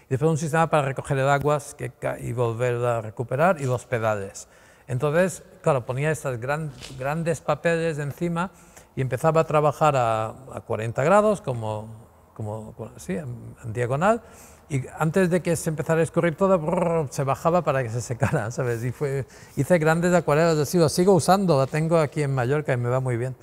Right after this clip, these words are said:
Y claro, y trabajas con las manos y con los pies, que también me gustaba eso de tener esta, ¿sabes? De controlar la, la, la, de controlar la gravedad con los pies, sí,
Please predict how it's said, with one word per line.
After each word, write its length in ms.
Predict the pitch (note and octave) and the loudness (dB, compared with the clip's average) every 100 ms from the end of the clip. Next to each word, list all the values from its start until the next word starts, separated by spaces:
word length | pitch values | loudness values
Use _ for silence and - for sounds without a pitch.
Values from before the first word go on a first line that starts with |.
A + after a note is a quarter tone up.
| - - - | -20 -20 -4
Y 40 | |
claro, 200 | A#2+ F#3 | 4 6
y 20 | E3+ | 6
trabajas 420 | D#3+ F3 F#3+ - | 4 4 2 2
con 120 | F3 | 2
las 100 | D3 | 2
manos 240 | E3+ F#3+ | 2 2
y 60 | F3 | 2
con 100 | D#3 | 0
los 160 | B2 - | -2 -2
pies, 480 | D#3+ C#3+ G2+ - - _ _ _ - - - | 2 2 0 -10 -18 _ _ _ -20 -10 -2
que 80 | |
también 260 | C3+ C#3+ E3 | 0 2 2
me 80 | E3+ | 4
gustaba 440 | D3 - D#3+ B2+ | 2 2 2 2
eso 160 | A#2 C3 | 2 0
de 60 | |
tener 440 | A#2+ C3 C3 C3 B2+ | 0 0 2 2 2
esta, 520 | B2+ - C3+ B2 A#2+ | -2 -4 0 0 0
¿sabes? 440 | - B2+ A2 - _ _ - - - | -2 -4 -4 -12 _ _ -20 -8 -2
De 100 | C#3 | 2
controlar 680 | D3+ D3 D3+ D3+ D#3+ E3+ D3 | 2 2 2 6 6 4 0
la, 420 | C3+ B2+ A#2+ A#2+ | 0 2 2 -2
la, 600 | B2 A#2 A2+ A2+ A2 A2 A2 - - _ | -4 -2 0 -2 -4 -6 -8 -12 -20 _
la, 680 | B2+ A2+ A2 G#2+ G#2+ G#2+ A2 _ _ _ _ _ _ _ _ | -10 -8 -6 -6 -8 -12 -16 _ _ _ _ _ _ _ _
de 160 | - B2 | -4 -2
controlar 720 | B2+ B2 B2 B2 C3+ C#3+ - - - - - _ _ - | 0 -2 0 4 4 4 0 -12 -20 -20 -20 _ _ 0
la 140 | C3+ | 2
gravedad 560 | A#2+ A#2 A2+ E3+ D3+ - - - - - - | 2 2 4 4 4 0 -12 -20 -20 -18 -4
con 160 | A#2+ | -2
los 160 | A#2 A2 | -2 -4
pies, 280 | D3 C#3+ B2 | -6 -6 -6
sí, 220 | - C#3 | -8 -10